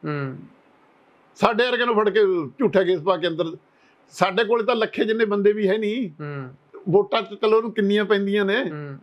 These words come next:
Speaker 2: ਇੱਕ ਹਿਸਾਬ ਨਾਲ ਉਹ ਹੈਗੀ ਆ ਨਾ, ਉਹਦਾ ਜੁਗਾੜ ਜਿਹਾ ਇੱਕ,
Speaker 1: ਹੂੰ।
Speaker 2: ਮਤਲਬ ਟੀਮ ਜੀ ਹੈਗੀ ਆ ਜਿਹਨੂੰ ਆਪਾਂ
Speaker 1: ਹੂੰ।
Speaker 2: ਉਹ ਕਹਿ ਦਈਏ।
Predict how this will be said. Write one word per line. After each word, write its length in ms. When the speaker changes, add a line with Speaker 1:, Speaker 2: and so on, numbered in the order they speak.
Speaker 2:
ਇੱਕ 160
ਹਿਸਾਬ 300
ਨਾਲ 160
ਉਹ 140
ਹੈਗੀ 260
ਆ 80
ਨਾ, 80
ਉਹਦਾ 140
ਜੁਗਾੜ 360
ਜਿਹਾ 140
ਇੱਕ, 520
Speaker 1:
ਹੂੰ। 400
Speaker 2:
ਮਤਲਬ 240
ਟੀਮ 320
ਜੀ 200
ਹੈਗੀ 220
ਆ 60
ਜਿਹਨੂੰ 200
ਆਪਾਂ 220
Speaker 1:
ਹੂੰ। 80
Speaker 2:
ਉਹ 60
ਕਹਿ 140
ਦਈਏ। 220